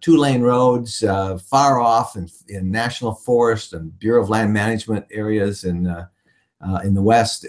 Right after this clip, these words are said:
And, uh, we camp, um, we camp in the wilderness pretty much, uh, without having to hook into electricity. Uh, our unit is very, uh, energy efficient. It's got solar panel and, uh, heavy duty batteries. So,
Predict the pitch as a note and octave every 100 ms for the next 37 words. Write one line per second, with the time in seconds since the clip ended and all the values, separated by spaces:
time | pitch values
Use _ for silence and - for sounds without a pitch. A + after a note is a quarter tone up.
0 | F#2 F#2 F#2 F#2 F2+ F2+ A2+ - A#2 G2+
1 | G#2+ G2+ F#2 F2+ A2+ C3+ D3 D3 C#3+ A#2
2 | D3 C#3+ G#2 - A#2 A2 A2 - - G#2+
3 | G2 F#2+ _ _ _ _ _ A2 G#2+ A2+
4 | C3 - A#2 A2 G#2 - B2+ - A#2 A2+
5 | G2+ G2+ - A#2 A2 G#2+ G#2+ A#2 G2 F2+
6 | G2 G2 F#2+ G#2 F#2 F2+ F2+ F2 G2 G2
7 | G2 G2 F#2+ F2+ G#2+ A2+ G#2 G#2 F#2+ A#2
8 | A2 A#2 A2 - D#2+ - - G2 G2 F#2+
9 | G2 F#2+ F#2+ F#2 F#2+ E2+ - _ _ _
10 | _ _ - F2 E2+ F#2+ F#2+ F#2 F#2 F#2+
11 | F2 F#2 F#2 F#2+ - F2+